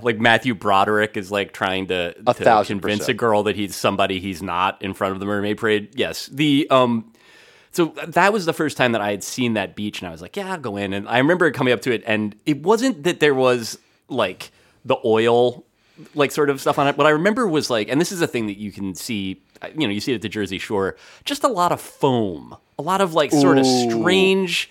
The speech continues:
Speaker 1: like,
Speaker 2: yeah.
Speaker 1: kinda egg cream style foam where you're
Speaker 2: Oh,
Speaker 1: like,
Speaker 2: yeah.
Speaker 1: "That's not"
Speaker 2: Like, ocean foam can be concerning sometimes.
Speaker 1: Yeah. And
Speaker 2: It's like,
Speaker 1: kinda,
Speaker 2: "Is that
Speaker 1: like,
Speaker 2: alive?"
Speaker 1: pasty. Yeah.
Speaker 2: Okay.
Speaker 1: And so when the time I was there last, with, I saw my friends were there with their kids, and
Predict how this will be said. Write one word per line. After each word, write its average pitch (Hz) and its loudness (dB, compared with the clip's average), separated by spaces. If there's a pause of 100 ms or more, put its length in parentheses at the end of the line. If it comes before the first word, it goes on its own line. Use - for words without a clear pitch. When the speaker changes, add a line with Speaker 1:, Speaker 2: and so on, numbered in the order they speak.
Speaker 1:
like, 101 -10
Speaker 2:
yeah. 117 6
Speaker 1:
kinda 113 6
egg 160 -6
cream 175 2
style 170 -2
foam 170 0
where 147 4
you're 151 8
Speaker 2:
Oh, - 8
Speaker 1:
like, 165 6
Speaker 2:
yeah. 170 10
Speaker 1:
"That's 143 4
not" 165 0
Speaker 2:
Like, 135 -4
ocean 175 2
foam 220 0
can 165 -4
be 135 0
concerning 90 -8
sometimes. 69 -10
Speaker 1:
Yeah. - -2 (420)
And 156 -2
Speaker 2:
It's 170 0
like, 117 0
Speaker 1:
kinda, 185 0
Speaker 2:
"Is - 2
that 156 8
Speaker 1:
like, 190 6
Speaker 2:
alive?" 131 6
Speaker 1:
pasty. 160 -2 (460)
Yeah. 143 2
Speaker 2:
Okay. 76 -10 (200)
Speaker 1:
And 180 0
so 202 0 (320)
when 185 0
the 165 2
time 226 2
I 262 0
was 170 -2
there 139 4
last, 120 0
with, 123 -4
I 120 2
saw 113 2
my 110 0
friends 117 -2
were 117 -2
there 101 0
with 101 -4
their 101 -6
kids, 92 -6
and 92 -10